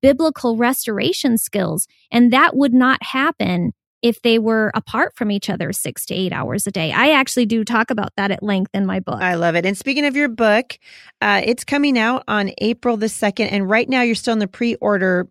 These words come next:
Speaker 2: uh, period. So you've got some bonuses for people who order the book, uh, before it actually releases in stores. What's going on?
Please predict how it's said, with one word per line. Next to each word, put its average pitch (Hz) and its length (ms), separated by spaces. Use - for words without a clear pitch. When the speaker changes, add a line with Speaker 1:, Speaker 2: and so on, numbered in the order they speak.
Speaker 2:
uh, 160 300
period. 165 420
So 190 100
you've 233 200
got 233 160
some 208 160
bonuses 240 440
for 185 120
people 202 240
who 185 40
order 185 180
the 175 100
book, 170 340
uh, 180 100
before 190 360
it 185 40
actually 175 320
releases 170 640
in 165 180
stores. 160 520
What's 196 460
going 190 340
on? 165 340